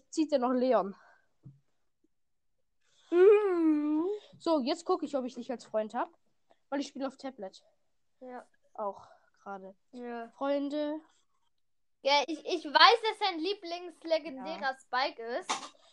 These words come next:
Speaker 2: Aber, äh, wenn Spi-, wenn Spike nicht existieren würde, wer war, wär dein Lieblingslegendärer?
Speaker 1: Äh, Ding.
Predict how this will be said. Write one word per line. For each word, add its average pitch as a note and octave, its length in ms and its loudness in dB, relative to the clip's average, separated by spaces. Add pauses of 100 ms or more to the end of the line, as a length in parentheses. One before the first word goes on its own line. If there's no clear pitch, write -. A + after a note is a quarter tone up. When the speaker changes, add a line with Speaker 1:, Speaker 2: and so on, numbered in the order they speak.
(680)
Speaker 2:
Aber, C#4+ 360 4 (160)
äh, C4 100 -14
wenn F#4+ 220 -10
Spi-, D#4 440 -10
wenn F4 120 -8 (240)
Spike F4+ 380 -6
nicht F#4+ 140 -16
existieren E4 800 -10
würde, A#3+ 360 -2
wer D4 220 4
war, E4 160 2 (200)
wär D4+ 240 -2
dein C#4 240 -6
Lieblingslegendärer? C4 1040 -2
Speaker 1:
Äh, - 20 -8
Ding. B3+ 340 -6